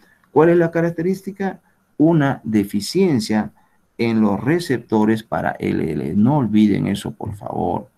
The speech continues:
Aquí estamos mostrando el metabolismo normal de las lipoproteínas en general, desde que se forman los kilomicrones, todo lo que hemos explicado hace rato en forma separada,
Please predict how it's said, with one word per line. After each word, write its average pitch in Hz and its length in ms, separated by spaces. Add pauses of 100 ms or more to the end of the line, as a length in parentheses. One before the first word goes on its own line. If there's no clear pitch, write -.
(460)
Aquí 107 200
estamos 185 260
mostrando 143 440
el 135 60
metabolismo 107 760
normal 98 600
de 92 120
las 95 120
lipoproteínas 95 680
en 120 140
general, 123 540 (560)
desde 92 220
que 95 80
se 92 80
forman 110 260
los 107 100
kilomicrones, 95 920
todo 101 140
lo 107 80
que - 80
hemos 107 200
explicado 104 420
hace 110 160
rato 110 280
en 113 100
forma 120 260
separada, 127 760